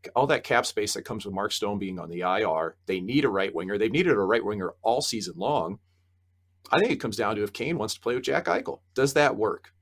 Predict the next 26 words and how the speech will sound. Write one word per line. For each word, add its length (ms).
You 100
know, 180
because 420
Vegas 320
is 100
leading 300
the 80
Pacific 420
again. 280
They're 100
three 240
points 280
up 120
on 80
the 80
next 240
team. 380
They're 100
a 60
contender. 640
I 160
think 180
that 120
would 100
be 120
intriguing. 460